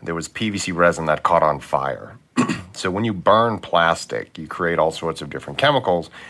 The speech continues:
and that was the beginning of what happened. Uh, that was an emergency, and then it transformed into a disaster when, uh, officials, uh, decided to, uh, ignite and explode the vinyl chloride and other compounding materials that were present on the sixth.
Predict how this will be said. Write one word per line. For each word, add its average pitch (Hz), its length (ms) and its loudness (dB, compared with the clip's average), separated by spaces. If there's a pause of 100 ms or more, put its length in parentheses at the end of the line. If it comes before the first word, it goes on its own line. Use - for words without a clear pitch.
(200)
and 123 80 4
that 139 80 6
was 117 100 0
the 110 80 -2
beginning 87 800 -2
of 69 260 -2
what 67 180 0
happened. 69 540 -2 (540)
Uh, 85 80 0
that 92 100 6
was 101 140 4
an 95 80 0
emergency, 113 800 2
and 87 100 -2
then 82 120 -2
it 76 40 -10
transformed 95 560 0
into 87 220 -4
a 82 60 -2
disaster 78 720 0 (400)
when, 78 460 0
uh, 71 320 0
officials, 78 880 -2
uh, 71 240 -4
decided 73 560 0
to, 71 340 -6 (540)
uh, 62 240 -8
ignite 82 600 2
and 76 160 -6
explode 78 640 0
the 73 280 -8
vinyl 80 260 2
chloride 107 560 6
and 80 140 -6
other 78 380 -2
compounding 82 400 0
materials 73 460 -2
that 71 100 -6
were 71 80 -10
present 69 280 -4
on 64 60 -6
the 64 100 -10
sixth. - 380 -10